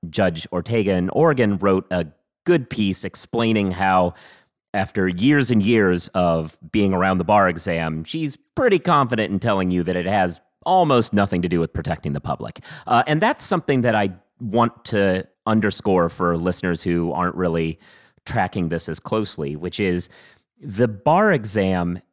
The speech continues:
posits itself as a way of protecting the public from f-, lawyers who don't know what they're doing. But in reality, m-, everything that was on my bar exam had nothing to do with the career that I was about to undertake. And so it had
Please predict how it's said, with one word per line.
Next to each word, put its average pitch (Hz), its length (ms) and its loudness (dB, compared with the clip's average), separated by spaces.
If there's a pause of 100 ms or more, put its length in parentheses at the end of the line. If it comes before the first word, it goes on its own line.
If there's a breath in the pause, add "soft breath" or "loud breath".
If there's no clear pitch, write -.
(180)
posits 170 460 -2
itself 90 480 0
as 95 120 -4
a 101 60 0
way 92 220 2
of 87 100 -2
protecting 90 420 -4
the 82 60 -4
public 82 420 -4
from 80 280 -6
f-, - 140 -20 (180)
lawyers 98 460 2
who 95 80 -2
don't 90 220 -2
know 90 140 2
what 85 160 -2
they're 80 100 -2
doing. 76 400 0 (240 loud breath)
But 123 160 2
in 135 160 2
reality, 120 680 2 (240 soft breath)
m-, 123 180 -2 (100)
everything 139 640 2
that 107 140 0
was 98 120 0
on 98 320 2
my 101 220 2
bar 92 240 0
exam 85 340 -2
had 87 240 -2
nothing 95 540 2
to - 100 -8
do 80 240 -2
with 78 280 -4
the - 80 -2
career 82 400 -2
that 78 100 -6
I 78 100 0
was 78 140 -6
about 78 360 -4
to 80 220 -2
undertake. 73 640 -6
And 80 240 -6
so 85 260 0
it 85 140 -4
had 85 340 0